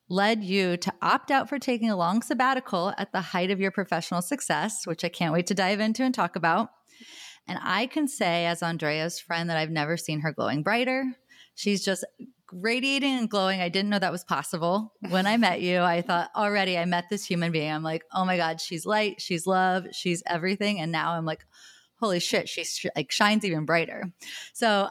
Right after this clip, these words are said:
I can't wait for all of you to get to see and share this light. So I'm gonna stop talking, and I'm gonna let Andrea talk to us more so you can learn from her. So my dear friend,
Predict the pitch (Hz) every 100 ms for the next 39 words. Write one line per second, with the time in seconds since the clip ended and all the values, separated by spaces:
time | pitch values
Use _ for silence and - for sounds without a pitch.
0 | - - 202 254 285 269 226 202 202 196
1 | _ 208 180 - 180 202 240 262 208 190
2 | 175 165 175 262 262 - 170 190 - 196
3 | 180 - 262 254 240 - 190 190 202 -
4 | 165 165 - - - 208 277 240 - -
5 | 147 - 147 165 - - - - _ _
6 | - 180 175 170 - 180 196 196 185 170
7 | 165 - - 165 165 180 175 175 160 156
8 | 170 - 180 156 - 165 151 170 151 156
9 | 151 160 156 151 165 147 143 - 151 143
10 | - 175 156 151 220 - _ - 277 285
11 | 285 247 277 285 - 254 190 160